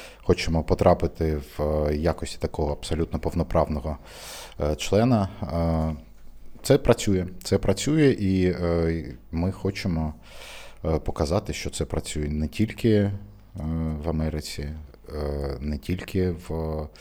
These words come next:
Чехії або Польщі, а це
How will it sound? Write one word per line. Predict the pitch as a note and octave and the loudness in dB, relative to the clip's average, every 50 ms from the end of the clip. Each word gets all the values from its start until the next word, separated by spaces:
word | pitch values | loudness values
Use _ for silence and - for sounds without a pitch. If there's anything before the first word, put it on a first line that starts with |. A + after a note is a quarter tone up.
| - - - - - - - - - - - - - - | -20 -20 -20 -20 -20 -20 -20 -20 -20 -20 -20 -20 -16 -8
Чехії | - - F2+ E2+ E2 - - E2 D#2 | 0 4 4 4 4 4 2 2 2
або | D#2 F2 E2+ | 4 4 4
Польщі, | - - - E2 D#2+ - - - - D2 D2 C#2 - - - - | 2 4 2 0 0 0 -2 -4 -4 -4 -6 -8 -10 -12 -14 -14
а | - - C2 C#2 C2+ - | -14 -12 -12 -12 -12 -12
це | - - F2 F2 F2+ F2+ | -10 -6 -4 -2 -2 -2